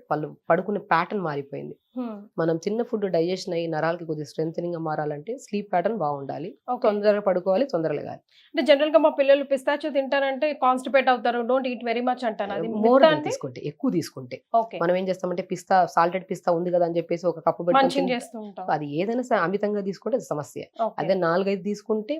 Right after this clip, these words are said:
Speaker 1: ప్రాబ్లం అనేది exactly సాల్వ్ అవుతది మనకి.
Speaker 2: రైట్.
Speaker 1: So మనం ఏం చేస్తున్నాం, కొన్ని పంకిన్ సీడ్స్, పిస్తా.
Speaker 2: ఓకే.
Speaker 1: పిస్తా వల్ల నిద్రలేమి సమస్య కూడా పోతది మనకి.
Speaker 2: So ఇందులో పంకిన్ సీడ్స్ and పిస్తా
Speaker 1: పిస్తా
Speaker 2: రెండు
Speaker 1: వేసాం.
Speaker 2: నానబెట్టేస్తాం.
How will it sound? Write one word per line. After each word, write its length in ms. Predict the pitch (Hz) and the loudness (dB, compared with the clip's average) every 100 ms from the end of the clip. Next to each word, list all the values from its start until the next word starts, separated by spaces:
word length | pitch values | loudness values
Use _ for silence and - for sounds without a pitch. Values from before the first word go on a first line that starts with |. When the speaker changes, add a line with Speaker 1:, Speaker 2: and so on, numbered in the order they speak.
| 311 | 4
Speaker 1:
ప్రాబ్లం 320 | 185 202 226 208 | 6 6 2 -2
అనేది 160 | 208 254 | -4 -6
exactly 360 | 151 165 165 226 156 | -2 0 0 -4 -4
సాల్వ్ 220 | 143 139 | -4 -6
అవుతది 220 | 147 135 131 | -10 -14 -14
మనకి. 240 | - - _ - | -14 -16 _ -8
Speaker 2:
రైట్. 200 | - - 277 | -8 -2 2
Speaker 1:
So 80 | 269 | 4
మనం 120 | 202 190 | 4 4
ఏం 60 | 180 | 2
చేస్తున్నాం, 260 | 175 165 170 | 2 0 0
కొన్ని 140 | 170 175 | 4 4
పంకిన్ 300 | 185 202 196 | 2 -4 -4
సీడ్స్, 220 | 202 190 339 208 | -6 -6 -6 -6
పిస్తా. 280 | - - - _ - | -6 -8 -10 _ 0
Speaker 2:
ఓకే. 80 | 214 | 0
Speaker 1:
పిస్తా 180 | 202 247 226 | 2 0 2
వల్ల 100 | 220 190 | 0 0
నిద్రలేమి 360 | 185 208 208 190 | 0 2 2 0
సమస్య 260 | 180 180 208 | -2 0 -2
కూడా 100 | 160 | -2
పోతది 200 | 131 143 156 | -8 -10 -12
మనకి. 200 | 143 - | -16 -2
Speaker 2:
So 40 | 285 294 | 0 2
ఇందులో 160 | 294 - | 0 4
పంకిన్ 360 | 247 240 311 311 - | 4 4 -2 -4 -4
సీడ్స్ 300 | 311 311 403 415 262 | -6 -6 -4 -4 -4
and 120 | 247 233 | -6 -8
పిస్తా 200 | - 233 220 | -2 2 2
Speaker 1:
పిస్తా 180 | - - | 4 2
Speaker 2:
రెండు 120 | - | 2
Speaker 1:
వేసాం. 180 | - 254 233 | -2 -4 -2
Speaker 2:
నానబెట్టేస్తాం. 540 | 220 202 180 - 220 | 0 -2 -6 -12 -10